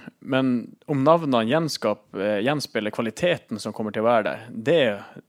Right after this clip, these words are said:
det er jo det som blir interessant å se. Altså, du har, jeg så Brann Stabæk i treningskamp. Eh, det var en,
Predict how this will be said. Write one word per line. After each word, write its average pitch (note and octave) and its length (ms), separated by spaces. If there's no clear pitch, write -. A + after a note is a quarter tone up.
det A#2 140
er - 20
jo A#2 80
det D3 140
som A#2 160
blir G#2+ 120
interessant A#2 400
å G2 80
se. B2 140
Altså, B2+ 220
du A#2 80
har, A#2+ 300
jeg G#2+ 240
så D3 160
Brann B2+ 320
Stabæk A#2 640
i G2+ 100
treningskamp. C3+ 720
Eh, - 1120
det G#2+ 120
var B2 220
en, G2 80